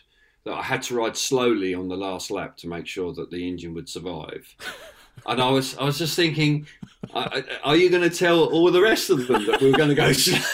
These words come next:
<laughs> we're gonna go slowly on the last lap so that, you know, effectively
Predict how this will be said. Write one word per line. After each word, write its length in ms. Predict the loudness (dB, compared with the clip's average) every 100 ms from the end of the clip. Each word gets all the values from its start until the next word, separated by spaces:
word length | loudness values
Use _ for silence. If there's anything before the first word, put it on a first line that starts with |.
| -4 -2
<laughs> 280 | -4 -2 2
we're 100 | 2
gonna 340 | 2 0 0
go 200 | 2 0
slowly 640 | 0 -2 2 4 4 0 -4 -10 -4
on 140 | 0 2
the 80 |
last 420 | 2 2 2 0 0
lap 240 | 0 0
so 180 | 0 2
that, 200 | 0 -2 -16 -20 _
you 100 | 0
know, 120 | 2 2
effectively 720 | 2 0 -2 0 0 0